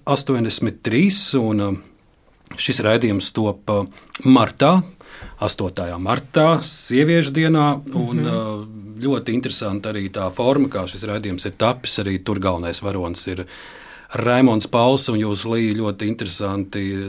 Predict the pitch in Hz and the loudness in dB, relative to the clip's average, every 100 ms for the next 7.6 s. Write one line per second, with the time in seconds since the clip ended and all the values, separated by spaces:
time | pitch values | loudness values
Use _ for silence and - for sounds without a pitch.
0 | 98 95 104 - 95 117 104 101 98 95 | -10 -8 -8 -8 -6 -6 -4 -4 -2 -4
1 | 95 - - - 143 143 127 117 120 - | -4 -6 -6 -2 2 4 4 4 2 2
2 | 110 107 - - - - 131 131 127 110 | 0 0 -4 -20 -18 -2 -2 2 4 4
3 | 107 - 110 101 123 127 107 104 101 98 | 2 0 0 2 4 4 4 2 0 -4
4 | - 107 95 92 90 95 87 - 107 127 | -4 -2 0 -2 -6 -8 -6 -2 0 2
5 | 151 156 160 160 160 151 - 87 87 90 | 2 0 -2 0 0 -2 -6 -8 -8 -6
6 | 95 110 123 139 - 147 135 123 113 110 | -2 0 2 0 0 0 0 -2 -4 -4
7 | 123 123 123 113 110 107 | -4 -4 -6 -4 -4 -4